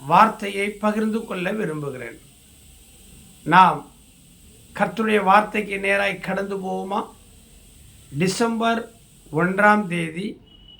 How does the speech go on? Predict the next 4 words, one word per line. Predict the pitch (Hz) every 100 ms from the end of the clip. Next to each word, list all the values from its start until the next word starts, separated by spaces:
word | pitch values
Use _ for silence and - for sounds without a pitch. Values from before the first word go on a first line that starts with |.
| - _ - _ - - _ _
முதல் | 156 185 196 247 262 262
நாள் | 190 185 196 196 190 -
அதிகாலை | 165 196 208 208 214 214 -
ஆராதனையில் | 160 170 170 156 156 156 175 -